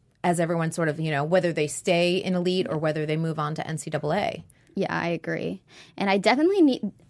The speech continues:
Speaker 2: there needs to be more, like, about, like,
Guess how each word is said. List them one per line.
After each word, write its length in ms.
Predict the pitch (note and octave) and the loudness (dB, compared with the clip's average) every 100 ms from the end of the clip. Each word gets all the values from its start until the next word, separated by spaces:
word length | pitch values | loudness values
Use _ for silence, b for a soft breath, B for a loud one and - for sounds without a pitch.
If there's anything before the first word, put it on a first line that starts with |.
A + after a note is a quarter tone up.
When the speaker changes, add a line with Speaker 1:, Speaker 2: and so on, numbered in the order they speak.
| _ | _
Speaker 2:
there 240 | B3+ D#4+ C#4+ | 4 4 2
needs 360 | C4+ C4+ - | 0 -2 -4
to 100 | C#4+ | -6
be 180 | B3 C4+ | -4 -2
more, 540 | A3+ G3+ G3 G3 G#3 | -2 0 0 2 2
like, 360 | G#3 F3+ F3 - - b b b b _ _ _ | 2 0 -2 -8 -20 b b b b _ _ _
about, 360 | - G3+ G3 F#3+ | 2 4 6 6
like, 180 | F3+ | 4